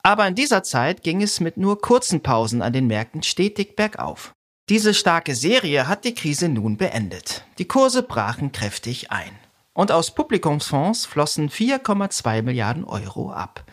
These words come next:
Deutlich weniger nervös wirken hingegen die Großinvestoren. Denn die für sie aufgelegten Spezialfonds verzeichneten im vergangenen Jahr weiterhin Zuflüsse.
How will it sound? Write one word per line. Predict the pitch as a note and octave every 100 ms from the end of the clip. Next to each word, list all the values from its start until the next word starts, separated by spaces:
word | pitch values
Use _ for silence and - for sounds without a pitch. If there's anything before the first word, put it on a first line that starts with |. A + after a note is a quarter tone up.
| - - - - - -
Deutlich | - G#3 A3 F3+ E3+ F3
weniger | B3+ A#3 D3
nervös | C3 G2+ A#2 D#3+ - -
wirken | D#3 F3 G#3
hingegen | F3 B2 B2 D3
die | F3
Großinvestoren. | - C3 A#2+ G#2+ A2 - - G2+ G#2 A2 _
Denn | E3+ F#3
die | B3
für | B3 G3+
sie | F3+ -
aufgelegten | F3 G3 E3+ D#3+ D3+
Spezialfonds | - B2+ - F3+ B3 - C#3+ E3
verzeichneten | D#3 - A3+ C#4 B3 A3 A3 E3+
im | D3+
vergangenen | C#3 A#2 C#3+ E3 D#3
Jahr | B2+ B2+
weiterhin | G2 F2+ G2 B2 D#3+
Zuflüsse. | G3 - A#2+ - G2 - F#2+